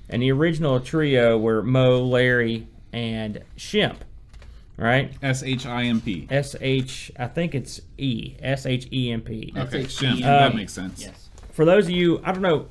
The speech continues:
Speaker 1: I'm assuming, I think the Stooges were pretty much worldwide, but I could be wrong. So if you're not, uh,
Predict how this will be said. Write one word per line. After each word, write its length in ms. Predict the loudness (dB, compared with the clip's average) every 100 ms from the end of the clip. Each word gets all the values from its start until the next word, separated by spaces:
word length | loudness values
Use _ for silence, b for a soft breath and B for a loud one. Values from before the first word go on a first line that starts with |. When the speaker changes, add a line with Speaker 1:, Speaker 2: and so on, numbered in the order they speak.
| -4
Speaker 1:
I'm 180 | -2 -2
assuming, 400 | 0 0 0 0
I 100 | 0
think 260 | 0 -2 -2
the 200 | -4 -4
Stooges 420 | -4 -2 -2 -2
were 140 | -4
pretty 220 | -2 -2 -2
much 80 |
worldwide, 760 | 0 0 0 -2 -4 -6 -12 -10 -4
but 100 | -4
I 80 | -2
could 200 | 0 0
be 100 | 0
wrong. 320 | -2 -4 -4
So 260 | -2 -2 -4 B B B B
if 120 | -4
you're 160 | 0 2
not, 420 | 2 2 2 0
uh, 360 | 0 2 2